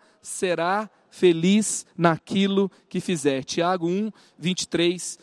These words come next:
a vinte e cinco. A Bíblia tem um poder de nos transformar. A última ilustração que eu usei aqui, que a Bíblia nos traz, é espelho.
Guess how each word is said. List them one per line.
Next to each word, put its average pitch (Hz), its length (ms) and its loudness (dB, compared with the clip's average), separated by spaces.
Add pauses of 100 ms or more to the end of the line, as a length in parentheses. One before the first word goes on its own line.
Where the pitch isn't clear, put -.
(120)
a 165 120 0
vinte 160 200 -6
e - 60 -10
cinco. - 460 -8 (280)
A 165 160 -2
Bíblia 190 260 -4
tem 196 140 -8
um 196 40 -10
poder 180 300 -4
de 196 80 -8
nos 190 180 -6
transformar. 143 800 -6 (380)
A 151 60 -4
última 180 280 -2
ilustração 180 520 -4
que 180 100 -6
eu 170 40 -2
usei 175 260 -2
aqui, 196 260 -8
que - 80 -6
a 170 60 -4
Bíblia 170 220 -6
nos 175 180 -12
traz, 185 420 -4 (180)
é 180 120 -4
espelho. 156 680 0